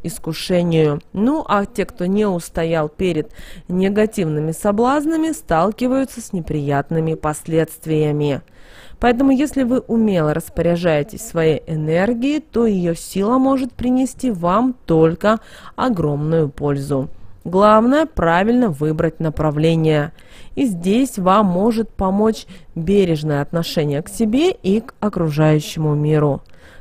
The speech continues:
Сохраняя внутренний мир, вы сможете рационально оценить происходящее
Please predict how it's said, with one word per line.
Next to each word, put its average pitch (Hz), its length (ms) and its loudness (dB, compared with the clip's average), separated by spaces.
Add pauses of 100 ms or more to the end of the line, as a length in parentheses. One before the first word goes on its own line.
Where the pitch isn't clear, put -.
Сохраняя 196 760 0
внутренний 160 720 -2
мир, 196 380 2 (320)
вы 240 300 2
сможете 247 640 0
рационально 208 880 0
оценить 220 420 -2
происходящее 147 1300 -2